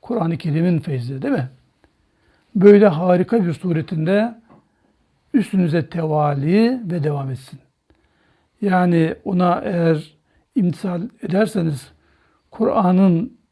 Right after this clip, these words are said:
üstünüzdeki koruması, sizi muhafaza etmesi, sizi muvaffak etmesi için oluşan o şefaat unsurları devam etsin. Aksi halde eğer istinkaf ederseniz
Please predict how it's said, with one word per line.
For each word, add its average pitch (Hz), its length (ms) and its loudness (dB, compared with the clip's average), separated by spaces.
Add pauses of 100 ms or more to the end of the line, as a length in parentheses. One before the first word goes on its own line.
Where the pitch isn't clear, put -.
(480)
üstünüzdeki 170 1000 0 (360)
koruması, 170 880 -2 (500)
sizi 180 240 -4
muhafaza 160 440 -2
etmesi, 160 440 -4
sizi 156 180 -8
muvaffak 160 400 -6
etmesi 156 380 -8
için 160 420 -6 (360)
oluşan 165 580 -6
o 165 180 -6
şefaat 175 760 -6
unsurları 170 680 -2 (440)
devam 170 300 2
etsin. 233 480 -2 (500)
Aksi 202 280 -8
halde 151 440 -4 (540)
eğer 190 160 -4
istinkaf 220 560 0
ederseniz 165 680 -2